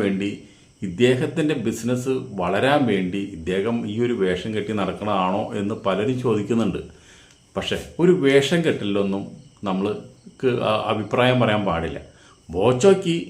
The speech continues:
അത് ഇട്ട് നടക്കാനാണ് ഇഷ്ടം. ഒറ്റ മുണ്ടും, അഥവാ ആ മുണ്ടോണ്ട് തന്നെ ഷർട്ട് തന്നെ തുന്നി ഇട്ട് നടക്കാനാണ് ഇഷ്ടം. അയാൾക്ക് സോഷ്യൽ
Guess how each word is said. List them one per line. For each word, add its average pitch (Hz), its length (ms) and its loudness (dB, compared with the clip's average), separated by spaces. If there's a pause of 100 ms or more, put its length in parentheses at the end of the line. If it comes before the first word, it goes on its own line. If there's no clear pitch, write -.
(300)
അത് 104 140 0
ഇട്ട് 123 240 -4
നടക്കാനാണ് 95 420 -2
ഇഷ്ടം. - 240 -10 (720)
ഒറ്റ 117 180 -4 (120)
മുണ്ടും, 107 260 0 (220)
അഥവാ 107 320 4
ആ - 20 6 (100)
മുണ്ടോണ്ട് 113 380 4
തന്നെ 117 220 0
ഷർട്ട് 104 280 -2
തന്നെ 101 320 -2
തുന്നി 101 200 0 (100)
ഇട്ട് 101 220 -4
നടക്കാനാണ് 113 360 -2
ഇഷ്ടം. - 220 0 (480)
അയാൾക്ക് 95 360 -6
സോഷ്യൽ 170 300 2